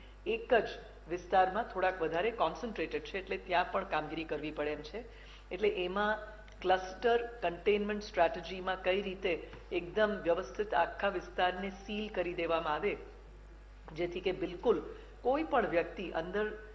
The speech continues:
એ વિસ્તારથી બહાર ન જઈ શકે અને બહારના વિસ્તારના લોકો કોઈ ત્યાં અંદર ન જઈ શકે, એ પ્રકારની બિલકુલ strict રીતે જે cluster containment strategy, એની પણ આજે review કરવામાં આવી.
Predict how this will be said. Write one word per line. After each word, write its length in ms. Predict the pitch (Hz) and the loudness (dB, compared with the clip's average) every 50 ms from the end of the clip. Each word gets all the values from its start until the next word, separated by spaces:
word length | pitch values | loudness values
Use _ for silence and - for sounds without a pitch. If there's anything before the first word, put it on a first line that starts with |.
| - - - - - - - 185 | -18 -18 -18 -18 -18 -6 -2 -2
એ 60 | 185 | 0
વિસ્તારથી 540 | 185 185 - - - 196 190 185 - - 185 | 0 -2 -4 0 4 4 4 4 2 -2 -2
બહાર 380 | 156 160 160 151 175 190 185 | 0 0 2 2 2 0 2
ન 160 | 175 175 190 | 2 2 2
જઈ 220 | 202 196 185 175 180 | 2 2 2 0 0
શકે 280 | - - 175 - 208 | -2 -4 -4 -4 -4
અને 140 | 202 196 202 | -4 -4 -4
બહારના 840 | 185 151 160 160 156 - 208 196 151 - - - - - - 170 175 | -2 0 0 2 4 4 4 4 4 2 -4 -10 -12 -8 -4 -2 -2
વિસ્તારના 500 | 165 160 - - - 180 180 180 185 180 | -2 -2 -4 0 2 2 4 4 2 0
લોકો 300 | 175 165 156 160 190 180 | 0 -2 -2 0 -2 -2
કોઈ 240 | 180 - 180 175 180 | 0 0 -2 -2 -2
ત્યાં 240 | 180 - 180 175 151 | -2 0 0 0 0
અંદર 220 | 147 156 175 160 | 0 -2 -2 -2
ન 200 | 160 156 170 202 | -2 -2 -2 -2
જઈ 200 | 202 180 170 151 | 0 0 -2 -2
શકે, 340 | 143 - 156 156 - 202 208 - - - - - - - | -2 -4 -4 -4 -4 -4 -4 -6 -10 -16 -16 -8 -2 0
એ 120 | 226 247 | 0 2
પ્રકારની 520 | 240 - 196 - - 185 180 180 190 202 | 2 0 0 4 4 4 4 4 2 -2
બિલકુલ 460 | 196 - 180 202 - - 247 190 151 - - - - - - - | -2 -4 -4 -4 -2 0 0 0 0 -2 -8 -12 -16 -18 -18 -18
strict 380 | - - - 285 285 - - - | -14 -8 -6 -6 -6 -6 -8 -10
રીતે 340 | 170 175 180 180 - 190 180 | -8 -8 -4 -2 0 0 0
જે 460 | 185 185 180 185 185 180 - - - - - | 0 0 0 0 0 0 -4 -10 -16 -12 -4
cluster 460 | - 170 170 170 - - 220 214 208 - | 0 2 2 2 2 0 0 0 0 0
containment 520 | 185 165 156 190 190 185 185 190 190 - | -2 -2 -2 -2 -2 -2 -4 -6 -6 -8
strategy, 580 | - - 175 165 160 - 196 190 196 202 151 - - - - - - - | -4 0 2 2 2 2 -2 -2 -2 -4 -4 -6 -8 -12 -18 -18 -8 -4
એની 240 | 170 175 180 202 226 | -2 -2 0 -2 -2
પણ 220 | - - 208 202 185 | 0 2 4 6 6
આજે 240 | 165 156 165 190 | 4 4 2 -2
review 280 | 185 156 156 156 185 190 | -2 -2 -4 -4 -6 -2
કરવામાં 440 | - 196 185 170 190 190 190 190 180 | 0 0 2 2 0 0 2 2 2
આવી. 180 | 180 190 233 | 2 0 -4